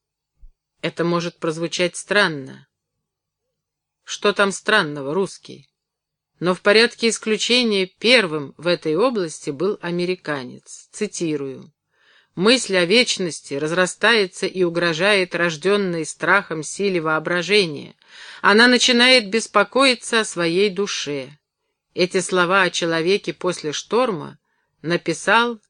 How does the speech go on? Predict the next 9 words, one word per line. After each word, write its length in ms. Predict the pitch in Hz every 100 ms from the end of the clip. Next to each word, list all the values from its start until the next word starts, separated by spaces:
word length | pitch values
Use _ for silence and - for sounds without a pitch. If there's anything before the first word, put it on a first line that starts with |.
| _
Герман 680 | 147 151 202 202 190 185 170
Мелвилл. 600 | 160 165 139 139 135 139 _ _ _ _ _ _ _ _ _
«Вы 220 | 156 185
видите, 420 | 202 285 226 - 175
что 220 | - 170
достаточно 800 | 165 170 - 233 214 156 - 160
нажать 480 | 165 170 190 220 -
кончиком 640 | - 202 190 170 165 151
пальца?» 720 | - 214 254 240 - - 127